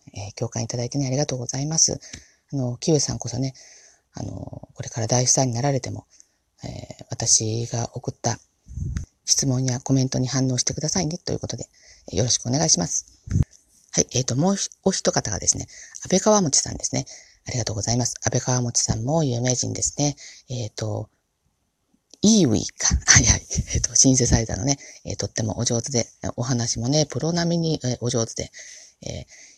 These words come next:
いつもいつも、あの、心優しい、えー、配信をされている方です。えー、やっぱりね、読ませていただきます。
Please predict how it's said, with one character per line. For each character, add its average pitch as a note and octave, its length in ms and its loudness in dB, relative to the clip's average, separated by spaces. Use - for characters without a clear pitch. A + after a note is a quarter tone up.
い - 80 -6
つ - 120 -2
も A2+ 100 -2
い F3+ 80 2
つ D#3 100 -2
も、 A#2+ 200 -2
あ A2 80 -8
の、 - 80 -6
心 G#2+ 320 -4
優 G#2 100 -4
し D#3 360 4
い、 - 60 -2
え - 100 -14
ー、 - 80 -16
配 A#2 140 0
信 G#2+ 180 -4
を G#2+ 60 -4
さ A#2+ 120 -4
れ B2+ 80 -2
て D3 120 2
い C3+ 60 4
る - 100 -4
方 - 240 -8
で D3+ 120 4
す。 - 180 -4
え F2+ 40 -12
ー、 - 20 -10
や - 60 -14
っ - 60 -20
ぱ A#2 80 -4
り - 100 -4
ね、 F3 80 4
読 D3 120 2
ま C#3+ 80 -2
せ - 120 -2
て - 100 -6
い - 40 -10
た C3 80 -2
だ D3 100 0
き - 80 -6
ま F3 160 6
す。 - 100 -2